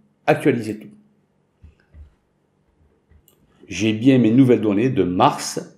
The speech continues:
et avril sur les trois graphiques. Si à présent je trie mes données à l'aide,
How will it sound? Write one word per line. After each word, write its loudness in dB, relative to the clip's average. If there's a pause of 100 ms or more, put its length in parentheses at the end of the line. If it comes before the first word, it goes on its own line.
et 6
avril 0 (420)
sur -2
les 0
trois 2
graphiques. -4 (1800)
Si 0
à 6
présent 2
je 0
trie -4
mes 4
données 2
à 2
l'aide, 2